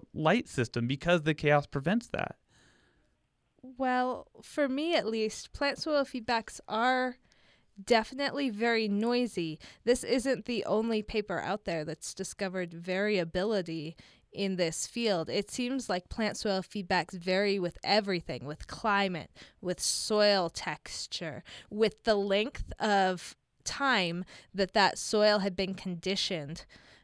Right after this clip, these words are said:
Speaker 2: by a species. But at the same time, I've been noticing they're not random.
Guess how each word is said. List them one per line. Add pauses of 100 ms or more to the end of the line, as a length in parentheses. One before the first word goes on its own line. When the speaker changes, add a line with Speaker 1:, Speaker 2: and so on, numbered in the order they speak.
Speaker 2:
by
a
species. (320)
But
at
the
same
time,
I've
been
noticing
they're
not (160)
random.